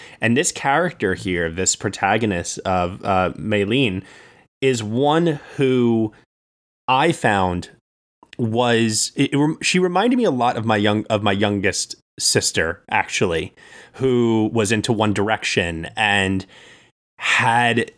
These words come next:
so much energy. Um, and at the same time, the energy was sometimes, it was always coming from a good place, but, you know, you just felt like it was a little, like, tad bit overbearing at times. Uh, but it also, like, everything was the end of the world.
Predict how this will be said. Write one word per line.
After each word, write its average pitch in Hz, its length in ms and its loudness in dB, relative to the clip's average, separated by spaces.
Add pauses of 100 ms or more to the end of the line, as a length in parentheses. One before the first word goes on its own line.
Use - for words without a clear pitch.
so 180 560 2
much 139 480 0
energy. 123 720 -2 (540)
Um, 117 480 2
and 127 380 0
at 143 140 0
the 147 60 -6
same 143 300 2
time, 143 640 -2 (540)
the 143 180 0
energy 156 300 0
was 139 160 2
sometimes, 131 840 0 (180)
it 165 160 0
was 147 100 2
always 185 180 2
coming 180 220 0
from 160 120 0
a 131 60 0
good 120 260 -2
place, 180 420 0
but, 120 240 -4
you 123 260 0
know, 117 100 4
you 110 120 0
just 117 200 -4
felt 123 160 0
like 117 160 0
it 123 40 2
was 110 120 -2
a 110 60 -2
little, 110 320 2
like, 104 200 0
tad 101 240 -2
bit 101 160 0
overbearing 101 840 0
at 127 120 0
times. 156 560 0
Uh, 104 260 2
but 131 220 -2
it 143 120 -6 (260)
also, 170 380 0
like, 147 200 2
everything 147 360 0
was 135 120 2
the 123 140 2
end 113 120 0
of 107 40 0
the 107 60 0
world. 92 440 -2